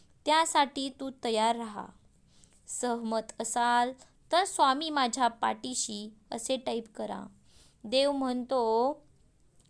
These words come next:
"बाळा, आता तुझ्या घरात फक्त आनंदाची एंट्री होणार आहे,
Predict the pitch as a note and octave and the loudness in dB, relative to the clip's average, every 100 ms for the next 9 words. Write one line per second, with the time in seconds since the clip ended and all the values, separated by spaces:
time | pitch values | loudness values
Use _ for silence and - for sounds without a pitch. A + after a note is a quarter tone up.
0 | _ - - - A3+ B3+ C4+ C4+ A#3+ C4+ | _ -20 -20 -2 4 6 6 4 2 0
1 | - A#3+ A#3 C#4+ C#4 C4+ B3+ C4+ A#3+ B3+ | 0 -2 0 2 2 0 -4 -4 -4 0
2 | D4+ C4 G#3 G#3 A3 - _ - F4 E4+ | 2 4 4 2 0 -4 _ -2 -2 0
3 | - - - A#3+ C4 C4 B3 A#3 A#3 A3 | 0 -2 2 0 0 2 0 0 -4 -4
4 | G#3+ A3+ A3+ A3 G#3+ G#3 C4 C4+ A3+ G#3+ | -4 -6 -6 -6 -2 0 0 0 -4 -8
5 | G#3 | -12